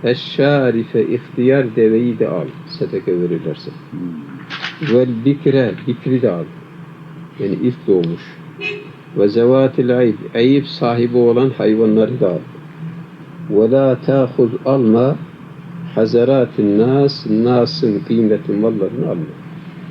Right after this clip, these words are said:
Speaker 1: Yani sadaka alırken gidip de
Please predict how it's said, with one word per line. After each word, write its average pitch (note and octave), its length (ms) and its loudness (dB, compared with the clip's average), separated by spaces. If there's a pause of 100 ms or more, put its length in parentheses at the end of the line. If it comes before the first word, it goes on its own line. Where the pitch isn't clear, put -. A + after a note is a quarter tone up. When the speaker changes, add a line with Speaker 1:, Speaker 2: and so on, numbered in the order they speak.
(500)
Speaker 1:
Yani G2 200 -2
sadaka A2 460 0
alırken A2+ 480 0 (300)
gidip A#2+ 340 -4
de - 160 0